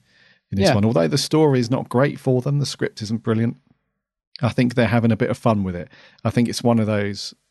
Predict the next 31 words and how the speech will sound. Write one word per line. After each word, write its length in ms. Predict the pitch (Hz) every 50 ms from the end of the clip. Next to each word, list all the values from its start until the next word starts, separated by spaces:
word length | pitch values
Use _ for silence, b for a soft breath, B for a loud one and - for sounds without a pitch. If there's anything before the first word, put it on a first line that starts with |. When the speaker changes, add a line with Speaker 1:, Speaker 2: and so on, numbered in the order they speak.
| _ _ _ _
Speaker 1:
stories 420 | - - - 123 110 104 104 95 101
where 120 | 113 107 98
the 100 | 110 104
Doctor's, 440 | - 127 - - - - 110 98 - _ _ _ _ _ _ b b b b b b b b b b b b _ -
you 80 | 135 120
know, 120 | 104 101
he's 120 | 104 113 -
having 200 | 139 123 117 120
a 40 | 110
bit 160 | - 131 117
of 100 | 117 98
a, 60 | 104 - - - - _ -
a 60 | -
laugh 300 | 110 107 107 104 98 -
and 80 | 117 107
a 60 | 95
crack 380 | - - - 107 95 98 - -
at, 140 | - - _ _ _ _ _ _ _
at 260 | - 131 120 - - -
most 380 | 131 113 113 110 104 - - -
points 320 | - 120 104 - - -
that 120 | - 95
we 80 | - 104
see 240 | - - - 117 107
him, 100 | 98 98
because 360 | 98 - - 110 98 - - B B B B B B B
it's 80 | B -
interesting 480 | 170 190 185 - 156 143 - 123 107
'cause 200 | 95 - 113 104
I 60 | 123 117
think 440 | - 156 160 156 - - - -